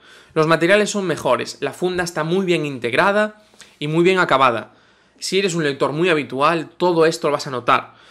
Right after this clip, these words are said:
También es cierto que hay dos detalles que me han gustado mucho, como es el tema de los botones,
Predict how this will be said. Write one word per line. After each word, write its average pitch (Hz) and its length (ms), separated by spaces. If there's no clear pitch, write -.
También 170 260
es 180 80
cierto 185 260
que 190 60
hay 165 140
dos 170 180
detalles 170 380
que 156 80
me 139 80
han 139 100
gustado 131 300
mucho, 147 360
como 131 200
es - 100
el 135 160
tema 170 220
de 160 40
los 143 140
botones, 160 460